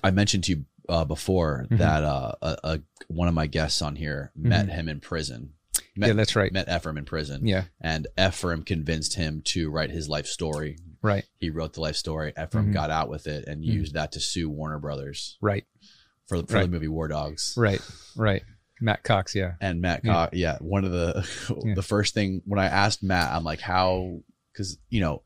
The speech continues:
Speaker 1: I asked Matt, I'm like, "How accurate is War Dogs to, to the story?" He goes,
Speaker 2: Hmm.
Speaker 1: "Well," he goes, "the story's about Packows." He goes, "The story is not really about Ephraim. Ephraim's just a character, but for some reason, everyone just remembers Ephraim 'cause of his crazy personality."
Speaker 2: Sure, sure.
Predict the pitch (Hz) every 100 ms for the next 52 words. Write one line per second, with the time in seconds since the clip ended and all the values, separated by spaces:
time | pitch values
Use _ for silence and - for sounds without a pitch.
0 | _ 101 107 104 98 - 82 - 78 73
1 | 127 127 117 110 107 - 92 85 90 82
2 | 85 90 82 78 78 76 - 90 82 76
3 | 73 - _ _ - 85 85 87 78 90
4 | 92 127 98 - - - - 113 104 -
5 | 175 175 131 104 - - 104 - 69 65
6 | - - - - - - - 117 117 107
7 | - 147 147 107 120 120 95 110 104 90
8 | 87 113 110 107 135 147 156 117 95 -
9 | 120 123 117 127 101 90 - 123 110 104
10 | 104 101 101 90 95 92 90 80 90 90
11 | 87 90 78 73 - 98 85 78 85 82
12 | 78 73 64 - 107 98 101 -